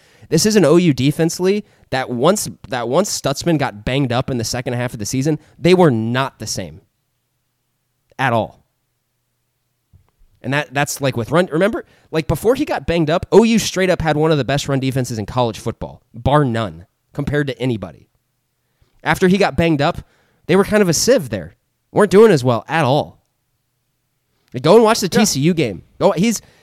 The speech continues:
Speaker 1: he is not healthy at all. He should not have been playing.
Speaker 2: I mean, yeah, no, you're right. I just, it is what it is. I mean, it's, it's a lot better with him coming back. But, uh,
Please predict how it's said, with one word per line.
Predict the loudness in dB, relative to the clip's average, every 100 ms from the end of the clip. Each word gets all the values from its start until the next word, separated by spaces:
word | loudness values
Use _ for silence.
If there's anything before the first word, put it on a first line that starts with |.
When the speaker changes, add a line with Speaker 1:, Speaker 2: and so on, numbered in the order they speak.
| -8
Speaker 1:
he | 0 0
is | 2
not | 0 0 0
healthy | 0 0 0
at | 2
all. | 2
He | 2
should | 2
not | 2 2
have |
been | 0
playing. | -4 -4 -6 -8 -20 _ _ _ _ _ _ _ _ _ _ _ _ _ _ _ _ _ _ _ _ _ _ _ _ _ _ _ _ _ _ _ _ _ _ _ _ -12
Speaker 2:
I | -6
mean, | -2
yeah, | 0
no, | 0 0
you're | 2
right. | 4 4 0
I | -4
just, | -4 -6 -12 _ _ _ _ _ _ _ -10
it | -4
is | 0
what | 2
it |
is. | 2 0
I | -2
mean, | -2
it's, | -2 -4 -10 -14 _ _ _ _ _ _ _ _ _ _ _ _ _
it's | -8 0
a |
lot | 2 4
better | 2
with | 2 0
him | -4
coming | -4
back. | -4 -8 _ _ _ _ _ _ -10
But, | -6 -6 -4
uh, | -4 -4